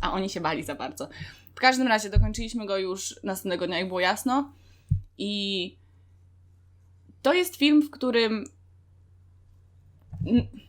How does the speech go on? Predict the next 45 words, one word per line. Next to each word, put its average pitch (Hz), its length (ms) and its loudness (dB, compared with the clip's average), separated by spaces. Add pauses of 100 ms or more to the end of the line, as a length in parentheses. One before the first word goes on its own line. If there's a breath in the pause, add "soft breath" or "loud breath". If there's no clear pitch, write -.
jest - 360 -4 (460)
Najpiękniejszy 269 680 2
plot 233 260 0
twist 214 240 -6
na 202 80 0
świecie, 175 320 -4
bo 190 120 2
oglądasz 302 360 4
ten 254 140 2
film 240 220 2
myśląc, 233 380 0
że 202 160 0
jest 190 200 0
o 196 60 -4
duchach, 208 360 -2
które 190 380 0
nawiedzają 190 720 0 (160)
matkę 190 340 0
z 175 120 -10
dwójką 190 420 -4
dzieci. 175 300 -4
Te 190 100 -2
dzieci 196 240 -2
w 185 60 -6
ogóle 185 180 -2
są 180 160 -4
chore 190 240 0
na 185 100 -2
taką 180 220 -6
chorobę, 185 340 0
że 180 100 -6
nie 180 80 -4
mogą 175 280 -6
widzieć 165 340 -8
światła 160 280 -2
słonecznego, 165 480 -6
więc 175 200 0
w - 40 -10
domu 175 180 -10
jest 170 160 -14
non-stop 208 360 -2
ciemno, 175 320 -2
non-stop 208 360 -6
są 185 160 -4
pozasłaniane 180 720 -6